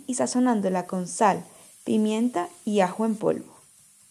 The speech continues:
Sepárala y una vez sellada, retírala. En el mismo sartén, añade la cebolla. Después de unos minutos,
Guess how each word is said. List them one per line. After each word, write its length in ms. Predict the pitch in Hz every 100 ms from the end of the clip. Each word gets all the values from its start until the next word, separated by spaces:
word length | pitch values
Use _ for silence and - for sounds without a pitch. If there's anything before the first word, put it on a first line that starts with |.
| _ _ _ _ _ _ _ _ _ _ _ _ _ _ _
Sepárala 760 | - 220 208 214 247 285 320 330 -
y 120 | 220
una 180 | 220 220
vez 180 | 190
sellada, 580 | - 190 190 202 202 285 - - _ _ _ _
retírala. 680 | - 285 285 202 - - - _ _ _ _ _ _ _
En 160 | 240 220
el 100 | 208
mismo 280 | 262 320
sartén, 640 | 349 285 247 196 190 214 240 _ _ _ _ _ _ _ _ _ _
añade 380 | 220 226 247 269
la 120 | 269
cebolla. 540 | 247 - 165 - - - _ _ _ _ _ _ _ _ _ _ _ _ _ _ _ _ _ _ _ _ _ _ _ _ _ _ _ _ - _ _ _ _ _ _ _ _
Después 260 | 220 220 214
de 80 |
unos 140 | 220 240
minutos, 580 | 285 285 233 240 247